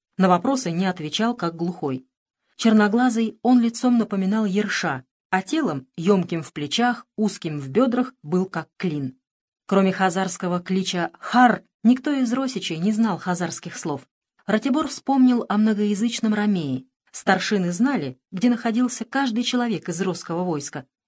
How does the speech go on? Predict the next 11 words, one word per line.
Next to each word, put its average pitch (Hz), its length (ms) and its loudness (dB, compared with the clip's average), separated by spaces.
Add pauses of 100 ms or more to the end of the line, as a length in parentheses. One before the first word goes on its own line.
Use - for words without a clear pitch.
и 202 80 2
Малха 285 600 4
быстро 208 360 -2
доставили 165 480 -4
к - 100 -14
костру 214 400 -2
воеводы. 135 520 -4 (380)
Малх 330 360 2
попробовал 190 600 -2
ромейскую 220 720 2
речь, 214 280 -2